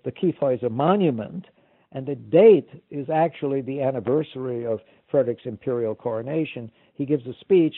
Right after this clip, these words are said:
without mentioning Barbarossa, although Barbarossa is depicted as awakening at the monument.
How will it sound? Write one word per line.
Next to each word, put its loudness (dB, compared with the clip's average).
without -4
mentioning -12
Barbarossa, -2
although -4
Barbarossa -4
is -12
depicted -8
as -12
awakening -4
at -12
the -12
monument. -12